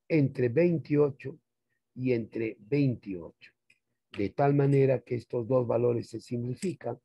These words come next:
y X será igual. Aquí, profesor, eh, sacamos la mitad. Mitad sería seis. Mitad, catorce. Mitad, tres. Mitad, siete.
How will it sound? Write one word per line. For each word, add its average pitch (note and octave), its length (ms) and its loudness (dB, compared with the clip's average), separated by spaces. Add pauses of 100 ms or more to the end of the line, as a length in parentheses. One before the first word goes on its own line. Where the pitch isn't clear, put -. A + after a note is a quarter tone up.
(360)
y D3 220 2
X G2+ 440 -4 (160)
será A#2+ 500 -4
igual. A#2 400 -4 (800)
Aquí, C#3+ 320 -4
profesor, E3 640 -2 (880)
eh, C#3+ 380 -2 (320)
sacamos G#3 600 -4 (240)
la C#3+ 160 -2
mitad. C3 380 -4 (640)
Mitad C#3 580 -2 (160)
sería A#2 460 -2
seis. F#2 340 -12 (520)
Mitad, C#3+ 640 -2 (180)
catorce. - 680 -6 (480)
Mitad, D#3+ 540 -2 (180)
tres. - 480 -2 (320)
Mitad, A2+ 520 -4
siete. - 420 -16